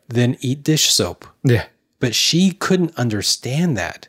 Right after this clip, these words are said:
Speaker 1: because she was a smoker. Actually, I think she's a super taster too.
Speaker 2: Yeah.
Speaker 1: But she was a heavy, heavy smoker. And so she just couldn't taste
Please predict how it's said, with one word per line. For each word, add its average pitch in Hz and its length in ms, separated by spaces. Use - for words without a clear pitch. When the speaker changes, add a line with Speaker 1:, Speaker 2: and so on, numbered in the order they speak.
Speaker 1:
because 113 280
she 135 140
was 127 160
a 120 60
smoker. 151 400
Actually, 117 340
I - 20
think 101 160
she's 107 160
a 92 60
super - 240
taster 98 280
too. 123 360
Speaker 2:
Yeah. 117 240
Speaker 1:
But 110 180
she - 140
was 110 100
a 95 60
heavy, 110 720
heavy 101 320
smoker. 98 540
And 98 120
so 107 160
she - 160
just 131 280
couldn't 101 380
taste - 560